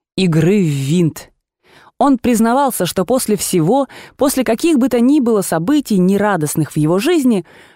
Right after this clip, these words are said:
радость, которая как свеча горела перед всеми другими, это сесть с хорошими игроками и не крикунами, партнёрами в винт, и непременно вчетвером,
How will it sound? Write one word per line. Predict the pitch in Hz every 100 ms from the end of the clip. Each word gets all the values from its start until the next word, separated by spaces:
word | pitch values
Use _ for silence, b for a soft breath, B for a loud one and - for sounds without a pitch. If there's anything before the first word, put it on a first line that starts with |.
| B
радость, | 170 233 220 160 -
которая | - 156 170 160
как | 170 170
свеча | - 165 190 233 208
горела | 160 165 185 165
перед | 165 160
всеми | - - 208 165
другими, | 143 151 220 277 170 131 B B B -
это | 185 165
сесть | - 330 359 - -
с | -
хорошими | 180 180 175 - 156 143
игроками | 123 147 - 285 254 143 - _ _ -
и | 240 - _ -
не | 214
крикунами, | 208 190 - 165 214 277 202
партнёрами | 156 151 - 277 359 233 156 135 - _
в | 160
винт, | 156 165 202 240 147 - B B B
и | B
непременно | 214 214 226 320 370 311
вчетвером, | - 269 - 202 190 147